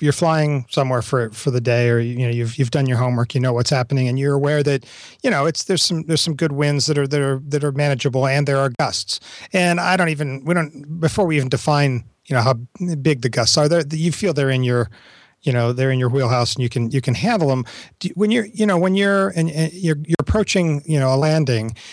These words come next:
and you know there are gusts, you've, you've checked the, you know, the, the, the winds, and you're aware that they are there. Uh, how, you know, how do you, do you, do you do a, a calculation on, uh, how to,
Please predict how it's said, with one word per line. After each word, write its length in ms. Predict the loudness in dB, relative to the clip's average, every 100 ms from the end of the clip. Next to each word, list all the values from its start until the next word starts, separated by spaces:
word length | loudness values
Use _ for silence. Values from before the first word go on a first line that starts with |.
| -20 -6
and 260 | -2 0 0
you 140 | -2
know 300 | 0 0 0
there 220 | 0 0 2
are 360 | 2 0 -2 -2
gusts, 340 | -2 0 -4
you've, 160 | -6 -8 -10
you've 160 | -6
checked 280 | -2 -2 0
the, 120 | 0
you 180 | 0 0
know, 140 | -2
the, 180 | -2 -2
the, 260 | 0 0 -2 -6
the 140 | -4
winds, 440 | -2 0 0 0 -2
and 240 | 0 0
you're 120 | 0
aware 300 | 0 0 0
that 140 | 0 0
they 160 | 0
are 100 | 0
there. 480 | 0 0 0 0 -2 -6 -16 -18 -18
Uh, 40 | -18 -18 -20 _ -4
how, 480 | 2 4 2 0 -10 _ _ -2
you 140 | 0
know, 80 | 2
how 160 | 2 0
do 80 |
you, 260 | 2 2 0
do 160 | 0 0
you, 160 | 0
do 140 | 0 0
you 80 |
do 180 | 0 0
a, 100 | 0 -2
a 100 | -4
calculation 880 | -2 -2 0 0 0 0 0 -2 -2
on, 500 | -2 0 2 0 -2 -8 -16 -20 -4
uh, 160 | 0 2
how 220 | 2 2
to, 340 | 2 0 -2